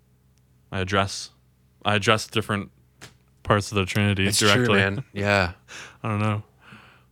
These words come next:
Speaker 2: Dude, is there
Speaker 1: Uh,
Speaker 2: a rhyme or reason to that? You just throw it out, whatever you're feeling.
Speaker 1: I don't know.
Speaker 2: I th-, I think I generally just pray to God. I say God,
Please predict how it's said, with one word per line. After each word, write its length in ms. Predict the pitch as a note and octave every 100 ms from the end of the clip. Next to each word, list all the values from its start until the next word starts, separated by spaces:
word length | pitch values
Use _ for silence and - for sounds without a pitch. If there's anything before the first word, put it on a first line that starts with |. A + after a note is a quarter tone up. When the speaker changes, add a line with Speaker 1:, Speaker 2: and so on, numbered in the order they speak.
| _
Speaker 2:
Dude, 120 | B2 B2
is 60 |
there 120 | B2
Speaker 1:
Uh, 60 | B2+
Speaker 2:
a 20 |
rhyme 200 | A#2+ B2
or 80 | A#2
reason 280 | G#2 G#2+ B2+
to 80 | B2+
that? 240 | C3+ E3 - _ _ _ -
You 160 | A#2
just 200 | G#2 G2+
throw 220 | - G#2+ G2
it 80 |
out, 300 | G2 F#2+ F#2 _ _
whatever 300 | G2+ G#2 G2
you're 120 | G2
feeling. 460 | F#2 G#2 G2 F2+ F#2+ - _ _ _ _ _ _ _ _ _ _ _ _ _ _ _ _ _ _ _ _ _ _ _ _
Speaker 1:
I 140 | - C3+
don't 200 | C#3+ C#3
know. 120 | C3+
Speaker 2:
I 140 | G#2+ D3
th-, 40 | - - -
I 160 | B2
think 260 | D3+ G3 F#3 -
I 160 | A#2
generally 440 | A#2 A#2 A2+ G#2 F#2
just 220 | F2+ -
pray 180 | F#2 F2
to 100 | D#2
God. 360 | D#2+ D#2 - - _
I 80 | F2+
say 220 | - E2
God, 300 | D#2 D#2+